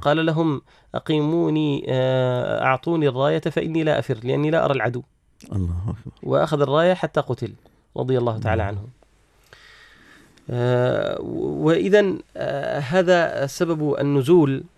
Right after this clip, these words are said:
Speaker 1: "لا يستوي القاعدون من المؤمنين غير أولي الضرر."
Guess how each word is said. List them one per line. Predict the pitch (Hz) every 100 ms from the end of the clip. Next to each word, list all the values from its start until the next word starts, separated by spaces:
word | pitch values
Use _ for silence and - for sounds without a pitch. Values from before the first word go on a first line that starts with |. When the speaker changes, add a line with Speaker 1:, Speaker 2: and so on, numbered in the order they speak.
| _ _ -
Speaker 1:
"لا | 143 156
يستوي | 151 151 143
القاعدون | - 147 135 156 160
من | 143
المؤمنين | 135 135 143 160 175
غير | 143 147 165
أولي | 127 110 120
الضرر." | 117 110 113 98